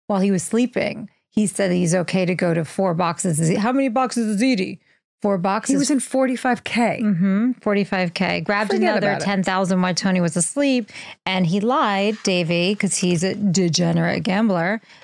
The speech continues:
Speaker 1: and said it was okay.
Speaker 2: I don't care about the lying as much. What annoys me with Davey Scatino is, did I do something to insult you, Tony?
Speaker 1: Well, he's,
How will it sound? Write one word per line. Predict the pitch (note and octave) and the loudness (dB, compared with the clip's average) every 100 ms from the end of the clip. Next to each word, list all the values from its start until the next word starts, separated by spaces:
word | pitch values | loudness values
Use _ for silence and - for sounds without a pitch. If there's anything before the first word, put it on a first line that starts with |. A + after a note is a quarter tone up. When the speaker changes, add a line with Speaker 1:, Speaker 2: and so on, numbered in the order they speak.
| - | -6
Speaker 1:
and | G3 G3+ | -2 0
said | - G3 | 0 0
it | F#3+ | 0
was | F#3+ G3 | 0 0
okay. | F3+ A#3 C4 F#3+ G3+ _ _ _ _ _ _ - | -2 0 -2 -2 -10 _ _ _ _ _ _ -6
Speaker 2:
I | - | 0
don't | E4+ G4+ - | 2 0 0
care | D4 | 0
about | B3+ - | 0 2
the | F#3 | 0
lying | F3 D#3+ E3 F#3+ A3 | 2 2 2 2 0
as | G#3+ | 2
much. | A#3+ A#3 | 0 0
What | F3+ A3 | -2 0
annoys | G#3+ G3 F#3+ G#3 A#3+ | 2 2 2 2 2
me | C#4+ | 2
with | D4 A3+ | 0 0
Davey | G#3+ G#3 A3 C4 - | 2 2 0 -2 -2
Scatino | - A3 - G3 D3+ D#3+ F#3 - | -2 0 0 0 0 -4 -8 -2
is, | G3 F#3+ F#3+ G3+ - - _ _ _ _ _ _ _ _ _ - | 0 2 2 0 -4 -12 _ _ _ _ _ _ _ _ _ -2
did | A3 | 0
I | E4+ | 2
do | F#4+ F4+ F4 | 2 0 0
something | - C4+ B3+ B3 G3+ | 2 0 2 0 0
to | G3+ E3+ | 0 0
insult | D3 - E3 - | 2 0 0 0
you, | C4+ | 0
Tony? | B3+ D4+ D#4 D#4+ E4 - _ _ - | 0 0 2 -2 -6 -16 _ _ -2
Speaker 1:
Well, | B3 | 0
he's, | A#3+ C#4+ F#4 G4 | 0 0 0 -2